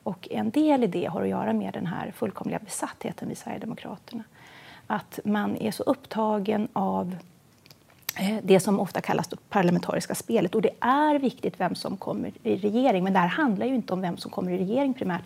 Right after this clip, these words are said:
Det handlar om hur man ska förhålla sig till Sverigedemokraterna hela tiden. Och det finns ju inte någon som har sagt någonting om att Sverigedemokraterna skulle sitta i en regering. Den diskussionen är ju, det är ju inte en,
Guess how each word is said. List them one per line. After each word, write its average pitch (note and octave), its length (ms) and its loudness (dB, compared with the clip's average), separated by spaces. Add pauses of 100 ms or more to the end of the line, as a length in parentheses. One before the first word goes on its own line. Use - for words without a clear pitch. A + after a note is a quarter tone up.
(340)
Det A#3+ 60 -2
handlar G#3+ 300 0
om G#3 120 2
hur G3 180 2
man G3+ 140 0
ska - 140 -6
förhålla F#3+ 320 -4
sig - 140 -10
till - 100 -14
Sverigedemokraterna G3+ 1080 -2 (540)
hela G#3+ 320 -2
tiden. - 320 -14 (720)
Och A3+ 120 2
det G#3+ 160 6
finns A#3 320 0
ju C#4 40 4
inte A#3+ 160 2
någon G#3+ 360 6
som C4+ 140 2
har C4 60 4
sagt F#3 220 -2
någonting F#3+ 580 4
om E3+ 160 0
att - 100 -4
Sverigedemokraterna G#3 840 0
skulle A#3 200 -6
sitta - 280 -8
i F3 40 -2
en E3 100 -4
regering. G#3 640 -4
Den A3+ 140 -2
diskussionen - 580 -6
är - 120 -8
ju, - 140 -8
det G#3+ 60 -4
är - 20 0
ju A3+ 40 -2
inte A#3+ 140 -4
en, A#3 60 -4